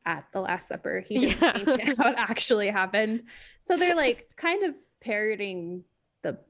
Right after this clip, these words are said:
Speaker 1: painting, not the actual event. You know what I mean? <laughs> Like
Speaker 2: Yeah, I mean, like, the
Speaker 1: <laughs>
Speaker 2: painting definitely represents something, but, like,
Speaker 1: <laughs> Yeah.
Speaker 2: I personally don't get offended by things like that,
Speaker 1: <laughs> I don't
Speaker 2: so.
Speaker 1: either.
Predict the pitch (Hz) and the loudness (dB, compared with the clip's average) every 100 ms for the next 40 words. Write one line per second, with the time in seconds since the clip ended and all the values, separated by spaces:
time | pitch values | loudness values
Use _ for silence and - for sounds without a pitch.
0 | - - 196 208 - 160 165 165 180 190 | -8 -2 0 0 -2 -2 -2 0 0 0
1 | - - 160 - - 208 190 175 165 196 | -4 -2 -2 -4 -12 -8 -4 -4 -6 -10
2 | - - 175 180 - - 339 403 403 392 | -16 -6 -2 -2 -4 0 2 4 2 2
3 | 381 440 571 - 605 349 480 480 403 359 | 2 2 0 -2 0 2 2 4 2 2
4 | 330 320 - - 415 415 381 370 - 339 | 0 -2 -6 -2 -2 0 2 2 2 2
5 | 339 370 403 440 392 330 311 285 277 262 | 0 0 0 0 0 0 -2 0 -2 -2
6 | 226 214 220 220 - 196 190 202 - 330 | -2 -2 -2 -4 -4 -4 -2 0 4 4
7 | 311 330 359 339 311 - 294 - 277 247 | 4 2 2 2 0 -2 -4 -2 -2 0
8 | 226 226 202 196 180 180 - 180 - 175 | 0 -2 -2 -4 -4 -6 -8 -10 -10 -10
9 | - - - - 294 302 330 - - 127 | -10 -12 -12 0 2 2 0 -2 -4 0
10 | 208 262 - 254 233 151 - 349 339 359 | 0 -2 0 -2 0 0 4 4 4 2